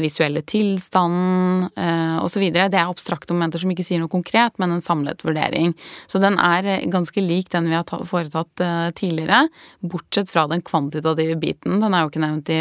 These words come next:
bestemmelsen lenger, og glad er vi for det, for vi har brukt alt for mye tid på å snakke om noe prosentlære,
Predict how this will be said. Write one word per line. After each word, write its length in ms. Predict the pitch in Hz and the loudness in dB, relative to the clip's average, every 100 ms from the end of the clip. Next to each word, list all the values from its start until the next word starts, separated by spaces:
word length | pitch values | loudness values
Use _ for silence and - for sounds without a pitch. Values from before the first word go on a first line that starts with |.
| 160 | -2
bestemmelsen 800 | 165 170 165 160 - 170 165 170 | -2 -2 -2 -2 -2 0 0 2
lenger, 300 | 170 196 330 - - - _ - | 2 4 4 0 -16 -20 _ -2
og 300 | 180 185 175 | 0 2 2
glad 240 | 170 151 | 4 2
er 40 | 147 | 0
vi 80 | 160 | -2
for 160 | 185 | 0
det, 240 | 180 208 247 | 4 4 2
for 160 | 190 | -2
vi 80 | 180 | -2
har 160 | 185 170 165 | 0 0 -2
brukt 240 | 170 - - | -6 -4 -4
alt 240 | 160 147 | -4 -4
for 100 | - 175 | -2 0
mye 140 | 165 | 0
tid 140 | 160 156 | -2 -4
på 80 | 180 | -4
å 20 | |
snakke 240 | 180 - | -4 -2
om 60 | 151 | -2
noe 80 | 156 | -2
prosentlære, 920 | - 170 - 165 151 151 147 143 170 | -2 -2 0 -2 -4 -2 -2 0 0